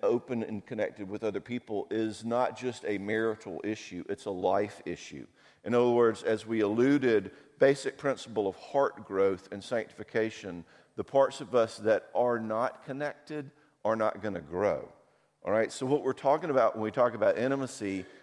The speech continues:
we're gonna apply it to your marriage, but this has application to, uh, uh, where are the areas in my life where I am really known? We need to have intimacy and connection in other places too for our hearts to grow, okay?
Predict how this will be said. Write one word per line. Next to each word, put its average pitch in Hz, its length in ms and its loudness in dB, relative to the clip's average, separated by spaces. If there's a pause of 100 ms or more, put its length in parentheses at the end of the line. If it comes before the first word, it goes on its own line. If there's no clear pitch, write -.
we're 143 140 4
gonna 127 220 4
apply 180 440 2
it - 100 -4
to 127 100 -8
your 107 160 0
marriage, 101 680 2
but 110 240 2 (240)
this 160 240 0
has 165 200 0
application 131 960 -2 (400)
to, 120 380 -4 (420)
uh, 101 40 2 (100)
uh, 127 200 -2 (120)
where 165 260 2
are 190 100 2
the 147 120 0
areas 135 360 2
in 123 60 -4
my 117 140 0
life 110 380 4
where 95 120 2
I 101 140 0
am 98 100 -6
really 92 280 -4
known? 80 500 -4
We 110 180 -4
need 147 180 -4
to 151 60 -8
have 120 280 0
intimacy 113 520 -6
and 90 100 -12
connection 101 640 -4
in 92 140 -10
other 101 240 -2
places - 440 -8
too 107 240 -10
for 87 220 -6
our 78 220 -2
hearts - 320 -6
to 101 100 -12
grow, 67 420 -12
okay? 104 420 -4